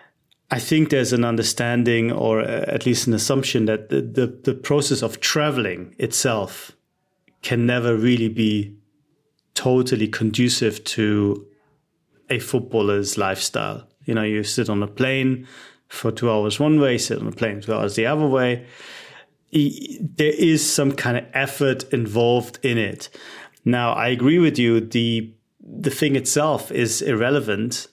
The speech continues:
Um, there's nothing really worse or materially different from him going to Fashion Week than somebody visiting their, their parents, which happens all the time on off days. Uh, people go home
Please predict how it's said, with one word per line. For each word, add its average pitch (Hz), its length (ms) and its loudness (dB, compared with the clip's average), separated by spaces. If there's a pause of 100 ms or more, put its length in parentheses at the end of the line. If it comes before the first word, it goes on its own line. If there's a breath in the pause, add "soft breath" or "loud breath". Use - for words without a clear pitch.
(100)
Um, 113 360 -2
there's 110 200 0
nothing 123 340 0
really 120 240 4
worse 117 760 0 (480 loud breath)
or 110 360 2
materially 110 680 2
different 117 440 0
from 107 200 -2
him 107 460 -2 (500 loud breath)
going 117 420 2
to 117 100 -6
Fashion 117 400 0
Week 110 380 0 (120)
than 110 520 -2
somebody 113 380 0
visiting 107 500 0
their, 104 280 0 (160)
their 107 120 -2
parents, 120 640 -2
which 117 160 -2
happens 110 320 -4
all 117 140 4
the 117 60 2
time 117 320 -2
on 110 100 -2
off 110 220 -6
days. 117 480 0 (400 loud breath)
Uh, 117 100 -4
people 117 300 -2
go 107 180 2
home 120 540 2